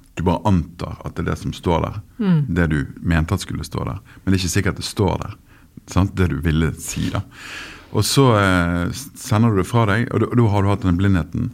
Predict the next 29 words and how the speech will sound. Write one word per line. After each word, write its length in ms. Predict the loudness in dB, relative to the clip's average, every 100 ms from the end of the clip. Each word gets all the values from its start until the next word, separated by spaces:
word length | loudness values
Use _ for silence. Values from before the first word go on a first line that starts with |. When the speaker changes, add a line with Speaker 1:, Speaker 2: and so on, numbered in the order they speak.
| -10 -10 0
Speaker 1:
Og 60 |
i 40 | 4
det 120 | 4
øyeblikket 260 | 2 0
du 80 | 0
sender 280 | 0 2 4
det 80 | 2
fra 200 | 2 2
deg, 160 | 2
og 100 | 0
det 100 | 0
ikke 200 | 2 4
lenger 220 | 6 6 4
er 40 | 2
ditt, 300 | 0 -2 -4 0
da 80 |
åpner 380 | 2 2 2 2
det 160 | 2 2
øynene, 240 | 2 2 2
i 40 |
hvert 100 | 0
fall 160 | 0 2
mine, 240 | 2 2 0
og 100 | 0 0
bare, 300 | -2 -4 -10 -20 _ _ -6
"Herregud, 460 | -4 -4 -2 -2 -2
dette 200 | -4 -2
er 160 | -2 0
jo, 320 | -2 -6